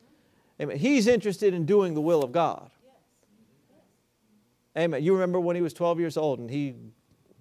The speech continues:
stayed behind and, and he, he told his mom, "Hey, didn't you know I had to be about my Father's business? I must." And so Jesus is talking about his business.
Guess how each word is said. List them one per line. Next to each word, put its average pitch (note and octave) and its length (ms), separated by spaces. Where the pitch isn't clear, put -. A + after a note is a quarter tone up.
stayed D#3 260
behind C#3+ 420
and, A#2+ 100
and B2+ 260
he, C#3+ 240
he C#3 100
told E3 280
his C#3+ 120
mom, D3+ 200
"Hey, F3 140
didn't F#3 280
you F#3+ 80
know F3+ 160
I F3+ 80
had F3 200
to D#3 40
be E3 140
about C#3 260
my B2 100
Father's A#2 380
business? A#2 400
I C3 80
must." D#3+ 280
And D3+ 120
so F3+ 80
Jesus A3 500
is E3 80
talking F#3+ 320
about D#3+ 200
his D#3+ 160
business. B2 640